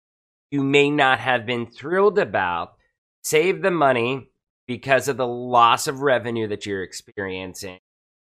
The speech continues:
And right now, you're really able to reset your staff. You can get a much better deal on the talent that just a few months ago wasn't even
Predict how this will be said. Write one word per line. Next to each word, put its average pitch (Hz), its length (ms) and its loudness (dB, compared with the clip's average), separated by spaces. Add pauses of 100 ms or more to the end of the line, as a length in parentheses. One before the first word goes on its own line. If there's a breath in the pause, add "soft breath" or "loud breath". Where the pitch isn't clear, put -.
(120)
And 151 640 -2
right 165 420 -4
now, 220 320 0
you're 180 460 -2
really 196 500 0 (140)
able 196 180 0
to 170 120 -2
reset 156 580 -6
your 143 120 -6
staff. - 500 -2 (540 soft breath)
You 202 140 -8
can 202 220 -8
get 185 180 0
a 175 80 0
much 156 460 0
better 160 440 2 (320)
deal 117 540 0 (220 loud breath)
on 160 260 4
the 160 100 -4
talent 160 720 -4 (380 soft breath)
that 151 540 6
just 185 280 -4
a 175 40 -6
few 185 180 -8
months 170 300 0
ago 117 520 -2
wasn't 170 680 -2
even 147 580 -4